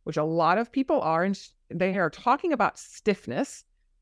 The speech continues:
which, you know, oftentimes is usually more, eh, stuck in a flexed position. They have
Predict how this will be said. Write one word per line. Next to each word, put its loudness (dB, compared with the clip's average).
which, -2
you 0
know, 0
oftentimes 2
is -2
usually 0
more, 0
eh, -8
stuck 0
in 0
a -4
flexed -4
position. 0
They 2
have -2